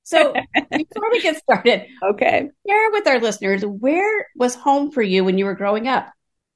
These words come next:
Speaker 2: I should have known this question would come up at
Speaker 1: I know,
Speaker 2: some
Speaker 1: right?
Speaker 2: point.
Speaker 1: I, I'm still in,
Speaker 2: <laughs>
Speaker 1: a-, amazed by it, right? <laughs>
Speaker 2: I, I grew up in the bottom of the Grand Canyon. My dad worked for the Park Service. He ran the pump house down at Roaring Springs, which provides water to the North and South Rim.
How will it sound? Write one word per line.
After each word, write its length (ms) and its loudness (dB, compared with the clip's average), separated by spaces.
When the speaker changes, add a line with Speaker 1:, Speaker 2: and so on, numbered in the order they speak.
Speaker 2:
I 140 6
should 200 6
have 100 8
known 220 10
this 180 6
question 400 4
would 220 6
come 200 4
up 200 4
at 60 4
Speaker 1:
I 20 4
know, 180 4
Speaker 2:
some 80 0
Speaker 1:
right? 280 6
Speaker 2:
point. 140 -6
Speaker 1:
I, 220 4
I'm 100 2
still 320 4
in, 280 4
Speaker 2:
<laughs> 80 -12
Speaker 1:
a-, 280 0
amazed 500 2
by 160 2
it, 220 -2
right? 300 2
<laughs> 220 -2
Speaker 2:
I, 680 -2
I 220 4
grew 260 2
up 140 2
in 80 -2
the 60 -2
bottom 340 -2
of 100 -10
the 80 -8
Grand 460 -2
Canyon. 640 -4
My 300 4
dad 300 6
worked 220 4
for 60 0
the 60 -2
Park 340 -2
Service. 340 2
He 120 -6
ran 300 0
the 180 -4
pump 340 -2
house 560 0
down 260 0
at 100 -2
Roaring 240 2
Springs, 500 2
which 200 -2
provides 300 2
water 300 0
to 100 -10
the 100 -2
North 240 -4
and 140 -6
South 240 -8
Rim. 300 -4